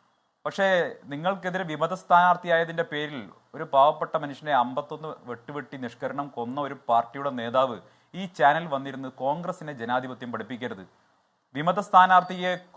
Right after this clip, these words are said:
തട്ടിക്കളയുമെന്ന് ഇന്ന് പോലും ഭീഷണിപ്പെടുത്തിയിട്ടുള്ള പാർട്ടിയുടെ നേതാവ് കോൺഗ്രസിനെ ജനാധിപത്യം പഠിപ്പിക്കരുത്. എത്രയോ ഉദാഹരണങ്ങൾ ആന്തൂർ മുനിസിപ്പാലിറ്റിയിൽ ഉൾപ്പെടെ, ചൊക്ലിയിൽ ഉൾപ്പെടെ കേരളത്തിൻ്റെ വിവിധ മേഖലകളിൽ, ക-, പ്രത്യേകിച്ച് കണ്ണൂർ ജില്ലയിൽ യു ഡി എഫിൻ്റെ സ്ഥാനാർത്ഥികളെ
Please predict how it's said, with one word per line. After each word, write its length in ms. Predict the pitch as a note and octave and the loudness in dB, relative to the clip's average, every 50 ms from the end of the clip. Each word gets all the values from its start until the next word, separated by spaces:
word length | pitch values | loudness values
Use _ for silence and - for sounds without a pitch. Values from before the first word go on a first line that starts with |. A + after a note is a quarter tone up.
| _ - | _ 2
തട്ടിക്കളയുമെന്ന് 720 | G3 - - - G#3 - - F3 E3+ E3+ E3 E3+ E3+ E3+ E3 E3 | 2 2 0 -6 -6 4 6 6 6 6 2 -2 -6 -6 -6 -4
ഇന്ന് 240 | F3+ G3+ A3 A3 F#3+ G3 | -4 -2 0 2 4 4
പോലും 240 | G3 F#3 F3 D3+ B2 - _ _ _ _ _ _ _ C3+ | 4 4 2 -2 -4 -10 _ _ _ _ _ _ _ -6
ഭീഷണിപ്പെടുത്തിയിട്ടുള്ള 840 | D3 F3 E3+ - G3 E3 E3 D3+ C#3+ D#3+ D#3 D3+ C#3 - D#3 D3+ D3+ D3+ - - - _ _ - | -4 -4 -4 -4 -6 -6 -6 -6 -6 -8 -10 -10 -10 -4 0 2 2 2 2 -2 -10 _ _ 4
പാർട്ടിയുടെ 420 | C3 C3+ C#3 C#3 - D3 D3+ D#3 C#3+ C3+ C3 | 6 6 6 6 2 -2 -4 -2 -2 -2 0
നേതാവ് 320 | C3+ C3+ C3+ C3+ B2 A2 G2+ - - C3 | 2 2 2 2 2 -2 -8 -6 -2 0
കോൺഗ്രസിനെ 460 | C3+ D3+ E3+ E3+ F3 - E3+ D#3 B2+ G#2+ | 0 0 0 -2 -6 -8 -6 -8 -8 -4
ജനാധിപത്യം 440 | A2+ A#2 B2 B2 B2+ B2+ A#2 C3+ A#2 G#2+ | -2 -2 -2 -2 -4 -8 -10 -10 -8 -8
പഠിപ്പിക്കരുത്. 520 | G#2+ G#2 G2 - B2 G2+ A#2 G#2+ G2+ F#2 F2+ - _ _ _ _ _ _ _ C3 | -8 -8 -8 -10 -10 -8 -8 -10 -10 -12 -16 -20 _ _ _ _ _ _ _ -12
എത്രയോ 300 | C3 - E3+ F3+ F#3+ G3 G#3 G#3 G3 | -8 -4 -2 0 0 0 0 2 6
ഉദാഹരണങ്ങൾ 420 | G3 G3 G3 G3 G3 F#3+ F3 C#3 G#2 - - A#2+ C3 | 10 10 10 10 8 2 -4 -4 -4 -2 2 4 4
ആന്തൂർ 260 | D3 D#3+ D#3+ F3+ F3 E3 | 4 4 0 -4 -6 -6
മുനിസിപ്പാലിറ്റിയിൽ 580 | E3 E3 - G3+ E3+ - F3 E3+ E3 E3 D#3+ D#3 D3+ | -8 -10 -10 -12 -2 2 2 2 2 0 -4 -6 -6
ഉൾപ്പെടെ, 240 | C#3 - D3+ B2+ A#2 - - | -6 -4 -4 -6 -4 -4 -4
ചൊക്ലിയിൽ 420 | E3 D#3+ - - F#3+ F#3 F#3 F3+ F3 | -6 -6 -6 -6 -6 -4 -4 -4 -6
ഉൾപ്പെടെ 320 | D#3+ - - E3+ D3+ C#3+ A2+ - - - - _ _ _ - | -6 -4 -2 0 2 2 2 0 -4 -12 -20 _ _ _ 2
കേരളത്തിൻ്റെ 500 | D#3 E3 F3+ F#3 F#3 F3+ - E3+ F3+ F3 D#3 | 4 6 6 6 2 0 -2 -4 -8 -6 -6
വിവിധ 260 | D#3 D#3 F3+ F#3 F#3 F3+ F3 E3 D#3 | -8 -8 -4 2 2 2 2 2 0
മേഖലകളിൽ, 560 | E3 F3 D#3+ E3+ F3 F3+ E3+ E3+ E3+ D#3+ C3 - | -4 -4 -2 -2 -2 -2 0 0 -2 -2 -2 0
ക-, 100 | - C#3+ - - | 0 0 0 -2
പ്രത്യേകിച്ച് 400 | D3+ - F3+ F3+ F#3 F3 F3 D#3+ - D#3 | -6 -8 -8 -8 -8 -8 -10 -2 0 0
കണ്ണൂർ 280 | D3 D#3+ F3+ F#3+ F3+ E3 E3+ | 0 0 -2 -4 -4 -4 -4
ജില്ലയിൽ 280 | F3 F3+ F#3 F#3+ E3 B2 - - _ _ _ _ _ _ _ _ B2 | -4 -4 -4 -4 -4 -8 -10 -16 _ _ _ _ _ _ _ _ -8
യു 80 | C#3+ E3 F#3+ F3 | -6 -4 -4 -2
ഡി 80 | F#3 F#3 | -2 -2
എഫിൻ്റെ 240 | F3+ F3+ F3+ F3+ F3+ E3+ | -2 -2 -4 -4 -4 -2
സ്ഥാനാർത്ഥികളെ 640 | - E3 D#3+ D#3+ E3+ F3 E3+ E3+ - E3 E3 E3+ E3 | 2 4 4 6 6 4 2 0 -4 -6 -4 -4 -4